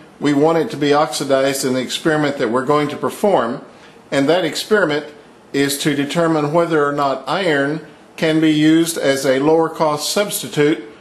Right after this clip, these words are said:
for aluminum in a hydrogen producing reaction involving aluminum and water originally as developed, but now we're looking for substitutes for aluminum that could be a lower cost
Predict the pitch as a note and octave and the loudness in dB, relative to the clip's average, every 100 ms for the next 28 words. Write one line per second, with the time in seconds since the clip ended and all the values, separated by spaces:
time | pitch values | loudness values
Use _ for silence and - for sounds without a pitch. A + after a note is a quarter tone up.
0 | - - - D3 C#3+ F3 G#3 C3 C3 D#3 | -20 -6 0 2 2 2 2 0 -2 -4
1 | - - - C3+ C3 C3 E3+ F#3 F3+ D3+ | -12 -20 -6 0 0 0 -2 -2 -4 -4
2 | D3+ D3 D#3+ E3+ E3 E3 E3 D#3+ - C3+ | -4 -2 0 2 2 -2 -2 -6 -4 0
3 | C#3 D#3 E3 - C#3 C#3 C#3+ - - - | 2 2 0 -2 -2 -4 -8 -18 -20 -8
4 | C#3+ C#3 C#3 D3+ D3 C3+ C3 C3+ F3 F3 | -2 -2 2 2 2 0 0 0 0 2
5 | E3+ E3 - B2 C#3 D3+ D#3+ C3 B2 A2+ | 2 0 -2 -4 0 2 2 0 -4 -2
6 | A#2+ C#3+ C#3 B2+ C3 B2 A#2+ - A2+ D3+ | 0 0 0 -2 0 0 -2 -4 -2 0
7 | C#3+ C3 - - - - - C3 C#3 D3+ | 2 -2 -6 -20 -20 -8 -2 0 2 2
8 | D3 D3 D#3 C#3+ C3 C3 A#2 - G#3+ G3+ | 2 0 -2 -2 -4 -4 -4 0 0 0
9 | - A#2+ D3 D3 D3+ - - C#3 E3 E3+ | -4 -4 0 0 -2 -4 0 2 2 2
10 | D3+ D3+ C#3 A#2+ D3 C#3 D3 C3+ B2+ C#3 | 0 2 0 -2 -4 0 2 2 0 0
11 | D3+ E3+ E3+ D3+ C#3 D3 - | 2 2 0 0 0 0 -6